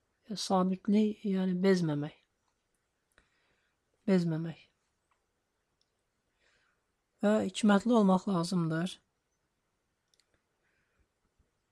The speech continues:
Necə ki, Allah Subhanahu taala öz rəsuluna ən gözəl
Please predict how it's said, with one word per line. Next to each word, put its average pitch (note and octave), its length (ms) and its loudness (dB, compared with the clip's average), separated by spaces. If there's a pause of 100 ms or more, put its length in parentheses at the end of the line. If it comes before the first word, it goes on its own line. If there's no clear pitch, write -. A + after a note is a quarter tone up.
(1160)
Necə G3+ 200 0
ki, F3 160 -2
Allah F#3 280 2
Subhanahu F3+ 400 -4
taala E3+ 320 -2 (840)
öz G3 200 -2
rəsuluna E3+ 680 -4 (1500)
ən A3 280 4
gözəl F3+ 520 0